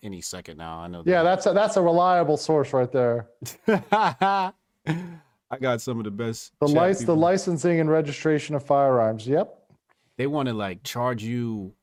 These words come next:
Speaker 1: um, every year. Uh, oh, here it is. House Bill one four four one. Let me make sure that's the right one.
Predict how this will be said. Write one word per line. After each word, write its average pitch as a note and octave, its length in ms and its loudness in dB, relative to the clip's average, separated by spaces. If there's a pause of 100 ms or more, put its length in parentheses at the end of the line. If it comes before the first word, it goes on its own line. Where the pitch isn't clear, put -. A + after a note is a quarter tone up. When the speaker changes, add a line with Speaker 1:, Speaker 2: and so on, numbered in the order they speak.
(120)
Speaker 1:
um, E2+ 420 -10 (140)
every A#2+ 280 -6
year. A#2+ 680 -6 (540)
Uh, F2+ 340 -10 (1500)
oh, C#3 140 2
here D3 160 0
it A#2+ 60 -2
is. A2+ 200 -6
House C#3 280 -4
Bill A#2+ 600 -6 (200)
one C3 280 -6
four A#2 880 -8
four G2 580 -10
one. E2+ 800 -12 (160)
Let G2+ 60 -12
me G#2+ 80 -10
make F#2+ 180 -12
sure F2+ 140 -14
that's E2+ 140 -14
the F2 100 -18
right E2 200 -14
one. F2 320 -16